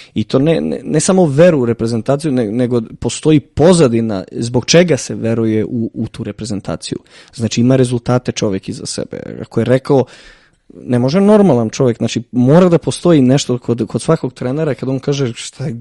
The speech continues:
kakav baraž, idemo da dobijemo Portugal", i onda dobije Portugal.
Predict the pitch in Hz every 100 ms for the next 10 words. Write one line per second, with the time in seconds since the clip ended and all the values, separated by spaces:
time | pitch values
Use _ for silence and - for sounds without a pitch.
0 | 131 - 135 127 131 135 123 120 127 123
1 | 120 127 131 131 117 - 117 123 156 190
2 | 214 208 226 196 139 - 110 - -